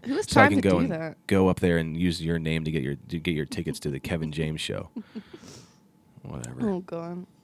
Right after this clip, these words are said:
Speaker 1: Mm, we're at time.
Speaker 2: Are we really?
Speaker 1: Mm-hmm.
Speaker 2: That one
Speaker 1: So
Speaker 2: flew
Speaker 1: we actually
Speaker 2: by
Speaker 1: went
Speaker 2: today.
Speaker 1: overtime, but, uh, hey, I'm here for it.
Speaker 2: That one flew by today.
Speaker 1: We're doing
Speaker 2: I mean, it's a
Speaker 1: good.
Speaker 2: good thing I don't have too much more on my sheet to talk about anyway, so.
Speaker 1: Cool.
Speaker 2: Um,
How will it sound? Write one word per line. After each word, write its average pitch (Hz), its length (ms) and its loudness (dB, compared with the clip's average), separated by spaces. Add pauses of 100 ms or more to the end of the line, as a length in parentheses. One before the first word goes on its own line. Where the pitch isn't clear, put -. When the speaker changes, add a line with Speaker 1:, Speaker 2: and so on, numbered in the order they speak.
(160)
Speaker 1:
Mm, 190 280 -6
we're 196 120 4
at - 160 0
time. 170 380 -8 (600)
Speaker 2:
Are 104 100 -4
we 117 80 -2
really? 90 300 -2 (120)
Speaker 1:
Mm-hmm. 233 400 -4 (120)
Speaker 2:
That - 80 -12
one 139 80 -6
Speaker 1:
So - 80 -4
Speaker 2:
flew 180 140 -6
Speaker 1:
we 190 80 2
actually 104 240 0
Speaker 2:
by 78 60 0
Speaker 1:
went - 180 0
Speaker 2:
today. 156 100 2
Speaker 1:
overtime, 175 580 -2 (420)
but, - 200 -8 (100)
uh, 180 100 -6 (120)
hey, 180 240 -4 (220)
I'm 185 120 -2
here 180 140 -2
for 185 200 -8
it. 185 80 -14 (240)
Speaker 2:
That - 120 -6
one 78 140 -6
flew 92 280 -2
by 67 220 -4
today. 62 320 -6 (880)
Speaker 1:
We're 196 100 -8
doing 180 260 -8
Speaker 2:
I - 40 -6
mean, 185 80 2
it's 185 100 0
a - 20 -4
Speaker 1:
good. 120 100 4
Speaker 2:
good 92 40 -2
thing 92 160 2
I 87 40 2
don't 85 160 0
have 87 140 0
too - 140 -4
much 85 220 -2
more 78 160 -2
on 78 100 -2
my 69 160 -4 (380)
sheet - 400 -4
to 82 80 -14
talk 73 280 -8
about 71 180 -4
anyway, 73 400 -4
so. 71 280 -6
Speaker 1:
Cool. 151 340 -10 (600)
Speaker 2:
Um, 80 380 -2